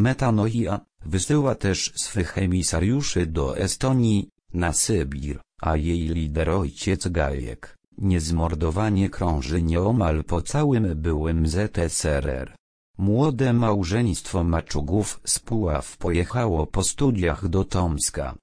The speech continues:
aby pod pokrywką pracy asystenckiej na uniwersytecie tworzyć i odradzać tam nowe rzymskokatolickie ogniska.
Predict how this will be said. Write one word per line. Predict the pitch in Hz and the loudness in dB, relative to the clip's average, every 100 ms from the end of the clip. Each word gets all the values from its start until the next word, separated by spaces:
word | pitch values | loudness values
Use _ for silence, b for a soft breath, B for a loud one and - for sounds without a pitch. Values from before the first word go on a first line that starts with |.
| _ - | _ -4
aby | 92 90 101 95 | -2 2 2 2
pod | - 147 | 0 0
pokrywką | - 143 123 90 - - 98 82 | 0 -2 0 -2 -2 0 0 0
pracy | 80 107 127 - 120 113 - | 0 -2 0 0 0 0 -2
asystenckiej | 87 78 - 147 107 - - 98 87 | -4 -6 -2 0 0 -2 -2 2 2
na | 78 78 | 2 0
uniwersytecie | - 107 101 87 87 87 - 78 104 - 120 117 | 0 2 2 2 0 0 -2 -2 -4 -2 -2 -2
tworzyć | - 90 69 67 - - | -2 -2 0 -4 -8 -4
i | 92 | -2
odradzać | 71 85 104 98 101 104 - | -2 -2 -2 0 0 -2 -6
tam | - 95 78 80 | -4 0 2 2
nowe | 82 71 65 80 | 2 0 -2 -4
rzymskokatolickie | 87 90 71 - 85 98 92 85 90 82 - 95 87 | -2 0 -2 -4 -4 -2 -2 -2 -4 -6 -6 -2 0
ogniska. | 76 76 92 73 - - - 60 | 0 0 2 2 -2 -6 -6 -8